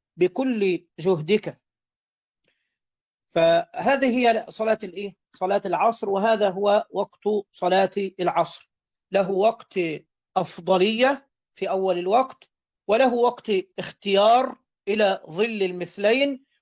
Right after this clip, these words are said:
وله وقت جواز بلا كراهة ما لم تصفر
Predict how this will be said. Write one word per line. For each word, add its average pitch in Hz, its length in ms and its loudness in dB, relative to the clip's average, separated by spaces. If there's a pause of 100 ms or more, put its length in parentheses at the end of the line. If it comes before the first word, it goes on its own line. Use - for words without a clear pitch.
وله 262 320 2
وقت 269 300 0
جواز 226 680 -2 (160)
بلا 214 280 -6
كراهة 214 460 -6
ما 175 160 -8
لم 214 220 -6
تصفر 202 680 -6